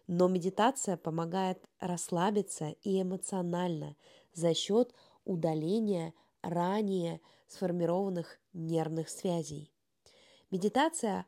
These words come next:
поможет увидеть разницу между мыслями и эмоциональной реакцией на них. Вы научитесь не ассоциировать их друг с другом, и это поможет контролировать негативные эмоции.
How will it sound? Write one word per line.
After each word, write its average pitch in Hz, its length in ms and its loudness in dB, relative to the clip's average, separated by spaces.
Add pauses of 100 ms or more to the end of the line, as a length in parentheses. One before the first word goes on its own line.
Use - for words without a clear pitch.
(160)
поможет 240 480 2
увидеть 202 340 -2
разницу 208 560 0
между 175 400 -2
мыслями 175 680 -2 (240)
и 302 140 0
эмоциональной 208 640 0
реакцией 170 480 -2
на 147 100 -6
них. 143 220 -10 (580)
Вы 233 120 4
научитесь 233 840 0
не 214 260 0
ассоциировать 262 880 -2
их 165 200 -4
друг 170 220 -4
с 165 60 -8
другом, 202 480 0 (380)
и 190 420 2 (160)
это 247 180 4
поможет 220 500 2
контролировать 175 840 2
негативные 170 640 -2
эмоции. 160 600 -6